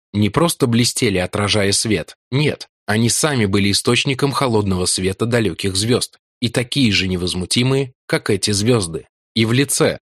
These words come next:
хотя почти ничего, кроме глаз, я на нём рассмотреть не мог,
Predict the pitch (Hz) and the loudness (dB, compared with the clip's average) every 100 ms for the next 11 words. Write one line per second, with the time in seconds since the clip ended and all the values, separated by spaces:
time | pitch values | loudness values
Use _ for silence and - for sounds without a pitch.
0 | _ - 98 107 107 - - 101 98 - | _ -4 -2 0 0 -2 0 0 2 2
1 | 110 92 104 101 101 104 92 - 98 101 | 2 2 2 2 2 0 0 0 0 0
2 | 104 98 101 - 101 98 101 98 98 104 | 2 0 0 0 0 0 -2 -2 0 0
3 | 147 - | 0 -4